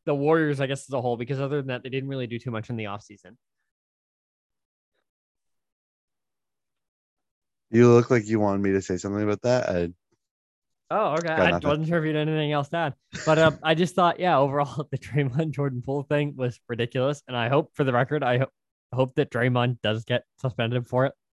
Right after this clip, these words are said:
Speaker 1: 'cause I think that's really bad, and the team should bring down some sort of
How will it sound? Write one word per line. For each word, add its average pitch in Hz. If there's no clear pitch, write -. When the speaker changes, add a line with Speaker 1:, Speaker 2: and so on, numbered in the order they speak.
Speaker 1:
'cause 123
I 127
think 127
that's 123
really 117
bad, 107
and 123
the 113
team 135
should 120
bring 123
down 110
some 107
sort 113
of 98